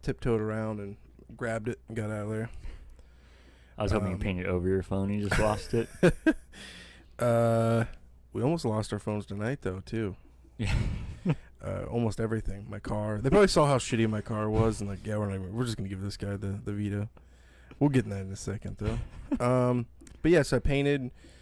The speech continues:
Speaker 1: Carpet's coming soon. We got our gutters cleaned today, and we've been scheduled to get a new A C unit. I'm just so excited for a new A C unit.
Speaker 2: I think we could use that here, as you can probably tell, in this basement.
Speaker 1: Yeah, what's, what's,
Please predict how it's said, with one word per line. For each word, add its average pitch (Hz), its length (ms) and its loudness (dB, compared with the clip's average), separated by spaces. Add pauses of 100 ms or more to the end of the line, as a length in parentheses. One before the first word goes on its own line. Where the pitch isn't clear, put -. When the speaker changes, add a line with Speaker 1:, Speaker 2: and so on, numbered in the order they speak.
(440)
Speaker 1:
Carpet's 131 340 0
coming 123 300 0
soon. 123 500 0
We 107 60 0
got 107 160 0
our 104 80 -4
gutters 110 340 0
cleaned 110 280 -4
today, 98 600 -6 (240)
and - 180 -14
we've 123 120 -14
been 101 160 -8
scheduled 104 400 -8
to 101 80 -6
get 104 140 -2
a - 20 -6
new 104 120 0
A 104 140 2
C - 200 -6
unit. 95 300 -4 (480)
I'm 107 120 -12
just 101 120 -10
so 92 100 -8
excited 95 360 -10
for - 140 -10
a - 20 -8
new 98 160 -4
A 101 60 -4
C - 140 -8
unit. 98 240 -6 (920)
Speaker 2:
I 92 60 -4
think 92 120 2
we 87 60 -4
could 87 160 -6
use 90 220 -4
that 95 100 -2
here, 104 320 -2 (100)
as 117 140 -8
you 113 80 -8
can 113 80 -6
probably 120 300 -4
tell, 123 260 0
in 120 80 -4
this 123 140 -8
basement. 123 460 -4 (180)
Speaker 1:
Yeah, 160 160 -4
what's, 170 240 -4
what's, 147 220 -6